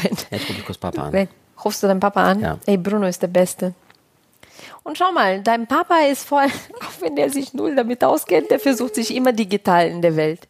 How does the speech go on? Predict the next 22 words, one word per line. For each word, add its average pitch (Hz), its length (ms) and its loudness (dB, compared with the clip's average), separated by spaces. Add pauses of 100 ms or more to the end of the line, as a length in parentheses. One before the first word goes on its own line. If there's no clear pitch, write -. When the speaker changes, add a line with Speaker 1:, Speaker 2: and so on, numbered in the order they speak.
Speaker 1:
Leute, 147 260 2
ihr - 20 2
müsst 156 180 -2
euch 147 80 -6
den 147 140 -10
Speaker 2:
Der 220 100 0
Speaker 1:
Instagram-Account 233 560 2
Speaker 2:
Account 302 300 2
von 262 260 -2
Bruno. 220 440 -2
Speaker 1:
der 143 160 2
Instagram-Account 175 760 0
von 160 80 -4
meinem 147 120 0
Papa, 156 180 -2
der 143 100 0
Speaker 2:
Man 139 100 4
Speaker 1:
geht 131 120 0
nicht - 220 0
kaputt. - 180 -16
Speaker 2:
versch- - 60 -20 (200)
Speaker 1:
Papa, 156 460 2